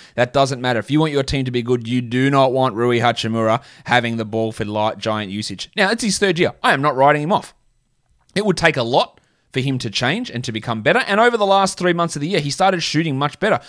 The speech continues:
Forty-one percent from three, fifty-four percent from two, fifty-eight true shooting. Like, they are really, really strong numbers.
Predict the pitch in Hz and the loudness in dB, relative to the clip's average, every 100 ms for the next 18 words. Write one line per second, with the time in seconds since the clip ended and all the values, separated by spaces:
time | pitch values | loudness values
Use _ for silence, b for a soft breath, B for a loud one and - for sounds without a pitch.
0 | B - - 170 165 160 160 143 156 135 | B -6 2 4 6 2 0 -2 -4 -4
1 | 143 135 151 151 B B _ 170 160 151 | -8 0 4 4 B B _ -2 -2 0
2 | 156 143 139 151 135 139 139 156 151 - | 0 0 -2 -2 -4 -8 -2 2 2 2
3 | 175 160 151 147 - 147 170 160 127 123 | -2 2 2 2 2 2 4 4 4 4
4 | 151 156 139 143 143 139 139 - 131 123 | 6 6 4 2 2 2 2 0 0 0
5 | 120 110 - | -2 -6 -12